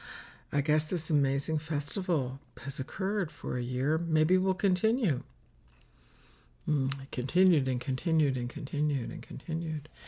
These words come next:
<clears throat> Glastonbury has been a seat of the pantheistic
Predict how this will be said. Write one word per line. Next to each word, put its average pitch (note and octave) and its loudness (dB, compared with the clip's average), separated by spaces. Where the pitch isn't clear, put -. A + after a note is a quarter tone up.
<clears throat> E3+ 8
Glastonbury F#3 8
has E3+ 0
been D3+ 2
a C#3 2
seat - 0
of C#3+ 4
the C#3 0
pantheistic E3 2